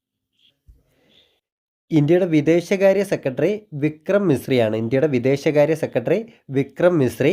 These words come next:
ക്യാബിനറ്റ് സെക്രട്ടറി ടി വി സോമനാഥൻ. ക്യാബിനറ്റ് സെക്രട്ടറി ടി വി സോമനാഥൻ. പ്രതിരോധ സെക്രട്ടറി രാജേഷ് കുമാർ സിംഗ്. പ്രതിരോധ സെക്രട്ടറി രാജേഷ് കുമാർ സിംഗ്. ആഭ്യന്തര സെക്രട്ടറി ഗോവിന്ദ് മോഹൻ.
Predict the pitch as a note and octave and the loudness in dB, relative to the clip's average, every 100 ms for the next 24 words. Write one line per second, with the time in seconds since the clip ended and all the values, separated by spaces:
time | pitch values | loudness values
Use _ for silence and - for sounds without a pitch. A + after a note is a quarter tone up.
0 | D#3 - C#3 D#3 F3 G3+ D#3 B2+ A#2+ A#2+ | -2 2 2 2 -2 -6 -6 -4 -4 -4
1 | A#2 - D3 D3+ G3 G3 C#3+ B2+ B2+ B2 | -6 -4 -2 -2 -4 -4 2 2 2 0
2 | A#2 A2 A2+ B2 A2+ A#2+ C3+ D3 C3 B2+ | -2 -2 -4 -2 0 0 -4 -4 -4 -4
3 | A2 D#3+ G#3 - _ - C#3+ C#3+ E3+ F#3+ | -4 -4 -4 -14 _ -2 2 2 0 0
4 | C#3 B2+ B2 A#2 G#2+ C#3 G#3 _ _ _ | 2 2 2 0 0 -2 -4 _ _ _
5 | D3+ D3+ E3 F#3+ G3+ G#3 D#3 C#3 A#2 A#2 | 0 0 2 2 0 -2 -4 -2 -2 -4
6 | - C#3 C#3+ D#3 D#3+ G3+ G3+ - C#3 B2+ | -2 0 2 2 -2 -4 -4 -4 0 0
7 | - A2+ G#2 - - B2+ A#2+ C3+ C#3+ D#3 | 0 -8 -10 -12 -6 -4 -2 0 0 -2
8 | B2 A#2+ A#2 C#3 A3+ - _ - C#3 C3 | -4 -2 -2 0 -4 -8 _ -4 2 2
9 | D3 D3 G3+ G3+ D3+ C3 B2+ A2+ - D#3+ | 2 0 -4 -4 -4 2 2 2 -2 -4
10 | A#3+ _ _ _ _ - C3+ D3 E3 F#3+ | -4 _ _ _ _ -8 0 0 2 0
11 | G3 G#3+ G#3 C3+ - A#2+ D3 G#3 F#3 C#3 | 0 -2 -2 -4 -2 -2 -2 -2 -4 2
12 | D3 E3 F#3+ F3+ C3+ A#2+ A2+ | 4 4 0 -2 0 0 0